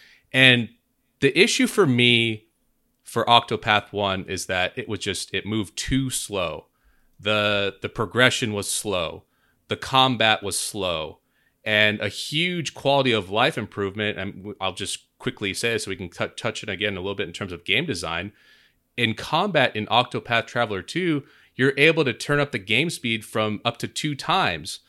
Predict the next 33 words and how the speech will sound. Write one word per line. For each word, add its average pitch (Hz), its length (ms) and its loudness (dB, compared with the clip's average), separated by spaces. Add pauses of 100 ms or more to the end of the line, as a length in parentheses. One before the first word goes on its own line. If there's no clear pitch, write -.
(280)
So 139 720 4 (180)
the, - 100 0 (220)
the 110 80 -6
battles 131 380 6
go 120 180 2
twice 113 440 2
as 170 120 -2
faster, 101 640 0 (400)
and 110 460 6
you're 110 100 2
able 123 240 4
to 110 60 2
get 117 340 4
through 147 180 -2
them 104 200 -2
that 107 200 2
much 110 240 -6
quicker. - 280 -6
So 107 160 -2
then 104 100 -2
that 113 180 4
way 117 140 2
you're 107 100 4
not, 110 240 2
like, 104 300 0
you 117 80 -4
know, 87 240 -4 (400)
spending 110 720 0 (460)
three 110 400 2
to 110 80 2
four 110 320 -2
minutes 110 420 -2
on, 98 380 0